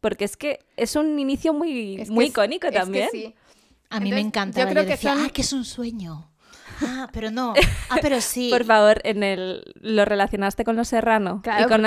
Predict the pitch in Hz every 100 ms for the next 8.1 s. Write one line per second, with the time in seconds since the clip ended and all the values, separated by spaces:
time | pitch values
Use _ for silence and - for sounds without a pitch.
0 | 208 208 214 214 - 226 208 208 220 214
1 | 214 202 202 208 214 208 190 202 - 285
2 | 294 294 277 277 277 254 269 262 262 262
3 | - 285 294 285 285 320 - 240 - 214
4 | 208 220 240 240 - 226 214 208 208 214
5 | - - - 233 220 240 208 165 190 -
6 | 190 - 220 220 226 226 214 214 226 214
7 | 226 247 247 165 196 190 214 190 170 -